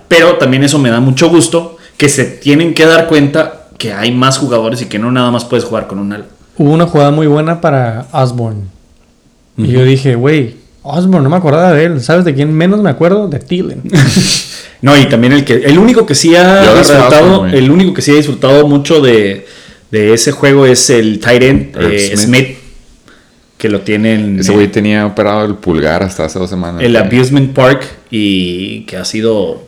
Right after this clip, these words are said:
Speaker 3: Puntos
Speaker 1: bastante
Speaker 3: seguros.
Speaker 1: relevante.
Speaker 3: Puntos seguros.
Speaker 1: Sobre todo en esa posición.
Speaker 2: Yo nada más para mencionar, aparte de que ya
Speaker 3: ¿Dijiste
Speaker 2: mencioné a
Speaker 3: Matt
Speaker 2: Matt
Speaker 3: Ryan?
Speaker 2: Ryan.
Speaker 3: Ah, ¿no era Matt Ryan?
Speaker 2: Güey, pues vamos a subirle punto siete, güey, punto seis dos más de puntaje. Dos punto cinco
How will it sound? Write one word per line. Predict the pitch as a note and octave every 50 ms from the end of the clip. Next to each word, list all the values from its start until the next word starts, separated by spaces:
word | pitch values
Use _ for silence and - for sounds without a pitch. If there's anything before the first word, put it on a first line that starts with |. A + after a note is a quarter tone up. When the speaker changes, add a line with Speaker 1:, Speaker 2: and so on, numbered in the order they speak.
| - -
Speaker 3:
Puntos | - G#2 G2 F#2 A2 G#2
Speaker 1:
bastante | G#2+ F2 F2+
Speaker 3:
seguros. | F#2 - - - B2
Speaker 1:
relevante. | A2+ G#2 F#2+ G2+ G#2 G#2 F#2+ - - - -
Speaker 3:
Puntos | - G#2 G#2+ G2+ A2+ G#2+
seguros. | A2 F#2+ F2+ F2+ D#2+ D2 D2 - - - - -
Speaker 1:
Sobre | - A#2 A2 G#2+
todo | G2 B2
en | B2 C3
esa | A#2+ B2 G2+
posición. | G2 F#2+ F#2+ F#2 G2 F#2+ F#2 - - _ _ _ _ _ _ _ _ _ - - - - - _ _ _ _ _ _ _ _ _ _ _ - _ _ _ _ _ _ _
Speaker 2:
Yo | D#3 C#3 D3
nada | E3+ F#3
más | F#3 F3+
para | F3+ - F#3+ F#3+
mencionar, | F3+ E3 C#3+ C#3 C3 B2+ C3+ D3+
aparte | D#3+ C#3+ C#3+ D3+ D#3 - F3+
de | E3+
que | -
ya | C#3 C#3
Speaker 3:
¿Dijiste | C#3+ D3 -
Speaker 2:
mencioné | C#3 C3+ C3+
a | - A#2 A#2+
Speaker 3:
Matt | B2
Speaker 2:
Matt | - D3+
Speaker 3:
Ryan? | D#3+ E3+ F3 F3
Speaker 2:
Ryan. | F3+ F2+ F#2
Speaker 3:
Ah, |
¿no | F#2 F2+ F#2
era | F#2+ G2+
Matt | G2+ G#2+ G#2 F#2
Ryan? | G2+ A#2 A#2+ B2 B2+ C3 - _ _ _ _ _ -
Speaker 2:
Güey, | F3+ F3 G3+ G3+ F#3
pues | F#3 F3+ E3 D#3
vamos | E3+ F#3 G3+ G3+
a | G3 F#3+
subirle | E3+ D3 C#3+ D3 D#3 E3+ F3 F3+ F3+ E3+ D3+ C#3 C3 C3
punto | B2+ B2+ - - D3 D3+ D3+ C#3+ C#3+ - D#3+ D3+ D3 C#3 B2 A#2+ A#2+ A#2+ A#2 A#2 A#2 -
siete, | - - - C#3 C#3 C#3 - B2+ A#2+
güey, | A2+ A2+ A2+ A#2
punto | A#2+ - C#3 C3+ C3 D3
seis | C3 - C#3 C#3 C3+ C3+ C3 C3 B2+
dos | B2+ C3 B2+ B2 A#2+ A#2+ - - _ _ - - - - _ _ _ _ _
más | - C#3 C3 C3 C3 C3
de | C3+ C3+
puntaje. | C3+ C3+ B2+ B2 D3 C#3 C3+ - C#3 C3+
Dos | C3 B2+ F#3 G3 F#3+
punto | - G#3 F3+ C3 C#3
cinco | C3 - D3 C#3+ C#3+ C#3 D3+ D3 C#3+